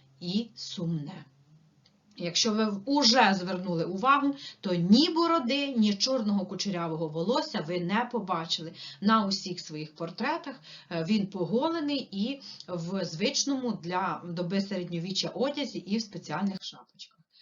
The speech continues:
Е, гляньте, будь ласка, е, на, м, картину, яка називається «Шість поетів Тоскани». Ем,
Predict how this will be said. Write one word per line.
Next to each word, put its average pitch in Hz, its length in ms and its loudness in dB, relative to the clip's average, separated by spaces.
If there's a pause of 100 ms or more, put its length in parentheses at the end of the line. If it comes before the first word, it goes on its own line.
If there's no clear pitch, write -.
(280)
Е, 160 260 -4
гляньте, 240 440 2
будь 214 220 -2
ласка, 185 500 -2 (380)
е, 185 420 -4
на, 226 500 4
м, 180 260 -2
картину, 196 560 0
яка 247 300 -2
називається 190 540 0
«Шість - 420 2
поетів 196 420 0
Тоскани». 170 600 -6 (560)
Ем, 160 580 -2